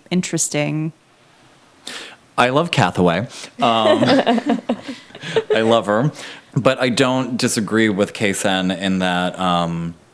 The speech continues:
Speaker 2: we're not here to argue about The Dark Knight Rises, but it's a, it's a bloated, self-serious movie that isn't a lot of fun. And what's so terrific about her is that she is really fun. She's a fun character.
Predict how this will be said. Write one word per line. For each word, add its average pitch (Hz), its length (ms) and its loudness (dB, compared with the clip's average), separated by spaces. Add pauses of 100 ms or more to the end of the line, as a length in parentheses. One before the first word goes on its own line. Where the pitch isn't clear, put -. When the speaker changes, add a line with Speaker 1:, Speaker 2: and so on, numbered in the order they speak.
(220)
Speaker 2:
we're 151 160 2
not 135 140 0
here 120 120 2
to 107 80 2
argue 95 300 0
about 90 200 0
The - 60 -8
Dark 90 220 -2
Knight 87 120 -2
Rises, 92 440 2
but 101 160 -2
it's - 160 -2
a, 110 80 2
it's 104 200 -2
a 113 60 2
bloated, 120 800 0
self-serious 107 1120 0 (640)
movie 113 340 4
that 101 220 0 (240)
isn't 143 320 2
a - 100 -4
lot 107 240 2
of 101 100 -4
fun. 98 460 0 (340)
And 107 120 -2
what's 107 160 -2
so 208 180 2
terrific 127 400 0
about 92 240 2
her 87 260 0
is 104 260 -2
that 117 180 -2
she - 180 0
is 123 340 0 (460)
really 143 300 4
fun. 87 420 -2 (100)
She's - 240 -2
a 147 60 0
fun 117 300 2
character. 85 560 -2